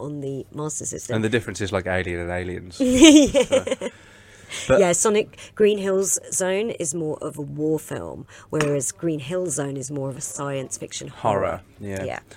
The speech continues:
Speaker 2: I, um, obviously played Sonic at the time,
Speaker 1: Mm.
Speaker 2: but I d-, like, it was so long ago, I don't actually, I can't rely on my first-hand memories of it. And
Speaker 1: I
Speaker 2: have played
Speaker 1: see.
Speaker 2: several Sonic games since, and
Speaker 1: Yeah.
Speaker 2: watched other people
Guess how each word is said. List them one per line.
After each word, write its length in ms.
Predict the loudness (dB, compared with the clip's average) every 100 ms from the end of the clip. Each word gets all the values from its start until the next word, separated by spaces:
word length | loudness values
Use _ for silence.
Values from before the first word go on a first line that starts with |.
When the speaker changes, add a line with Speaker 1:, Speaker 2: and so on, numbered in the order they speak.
| -14 0
Speaker 2:
I, 260 | 4 4
um, 420 | 2 0 -4 -6 -12 -20 -6
obviously 380 | -4 -4 -4 -8
played 480 | 0 0 0 -4 -12 -18 -20 -20
Sonic 640 | -14 -10 -8 -10 -14 -20 -12 -10
at 120 | -8
the 80 | -6
time, 420 | -2 -2 -4 -4
Speaker 1:
Mm. 440 | -4 -2 -4 -4
Speaker 2:
but 140 | -2 0
I 120 | -2
d-, 200 | -4 -14 -6
like, 320 | -4 -4 -8 _
it 160 | -6 -6
was 100 | -2
so 220 | 2 4
long 260 | 4 0
ago, 260 | -2 -4 -2
I 120 | -2
don't 260 | -4 -6 -4
actually, 520 | -6 -6 -8 -8 -8
I 60 | -12
can't 260 | -6 -6 -4
rely 240 | -4 -4
on 80 | -4
my 100 | -8
first-hand 440 | -8 -8 -8 -8
memories 260 | -8 -8 -6
of 100 | -6
it. 120 | -8 -16 -20
And 100 | -6
Speaker 1:
I 160 | 2 2
Speaker 2:
have 240 | 2 0 0
played 260 | 2 2
Speaker 1:
see. 60 | 2
Speaker 2:
several 240 | 0 -2 -6
Sonic 260 | -6 -6
games 240 | -6 -6 -4
since, 320 | -4 -6 -8 -4
and 200 | -2 0
Speaker 1:
Yeah. 200 | 0 2
Speaker 2:
watched 340 | 0 -2 -6
other 160 | -6 -4
people 560 | -6 -8 -8 -10 -10